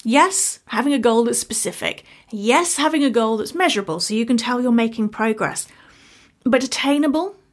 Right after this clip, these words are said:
Well, we talked about that in an earlier episode, episode one, which you can find at ditch your imps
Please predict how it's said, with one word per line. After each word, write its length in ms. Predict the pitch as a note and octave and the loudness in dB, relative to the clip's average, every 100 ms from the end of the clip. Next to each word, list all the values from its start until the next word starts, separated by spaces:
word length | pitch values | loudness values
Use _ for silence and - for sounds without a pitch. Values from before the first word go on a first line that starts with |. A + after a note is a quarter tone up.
| _ | _
Well, 540 | F#3+ G3+ A#3+ G#4 B4+ - | -4 2 4 4 2 -4
we 200 | A3+ C4 | -2 -2
talked 360 | A#3 C4+ C#4+ D#4+ | 2 2 2 2
about 300 | B3 B3+ B3 | 2 2 2
that 260 | B3+ - - | 0 0 -4
in 120 | G#3+ | -4
an 140 | A3 | -2
earlier 320 | G#3 G#3+ G#3 | 0 0 0
episode, 580 | G#3 D4 D4 F#4+ F4+ F4+ | 0 -2 -2 -4 -2 -4
episode 480 | - - G3 - F#3+ | -6 -8 -6 -4 -4
one, 460 | F#3 F#3+ A3 C4+ G4+ B4+ - - - | -4 0 2 2 2 0 -2 -18 -10
which 200 | B3+ A#3 | -6 -2
you 80 | C#4 | -2
can 160 | C#4+ A#3 | 0 0
find 320 | A#3+ A#3 A3+ | 0 2 0
at 140 | A3 | 0
ditch 260 | C4+ C#4+ - | -2 0 0
your 160 | B3 | 0
imps 580 | - A3+ A3+ - - - | 2 2 0 -2 -4 -4